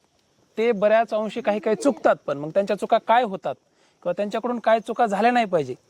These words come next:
ह्या संदर्भामध्ये मी श्रीनिवास ठवरे यांची मुलाखत घेतोय. नमस्कार, मी सतीश रणेर. तुम्ही पाहताय आधुनिक शेती YouTube चॅनल. आणि दुसरं महत्त्वाची गोष्ट की, मी आलो आहे केडी गोट फार्मवरती. परभणी जिल्ह्यातला गंगाखेडचा हा केडी गोट फार्म आहे आणि श्रीनिवास भाऊसोबत आपण ह्या बिटल शेळी पालनासंदर्भात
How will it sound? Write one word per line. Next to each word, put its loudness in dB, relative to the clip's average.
ह्या 4
संदर्भामध्ये -2
मी -6
श्रीनिवास 2
ठवरे 2
यांची 0
मुलाखत 0
घेतोय. -4
नमस्कार, 4
मी -4
सतीश -6
रणेर. 0
तुम्ही -2
पाहताय 0
आधुनिक -6
शेती -6
YouTube -4
चॅनल. 0
आणि -2
दुसरं 2
महत्त्वाची -2
गोष्ट -10
की, -2
मी 0
आलो 4
आहे 2
केडी -2
गोट 0
फार्मवरती. -10
परभणी 4
जिल्ह्यातला 2
गंगाखेडचा -2
हा -2
केडी 0
गोट 2
फार्म -10
आहे -10
आणि 4
श्रीनिवास 2
भाऊसोबत 0
आपण 0
ह्या 4
बिटल 0
शेळी -2
पालनासंदर्भात 0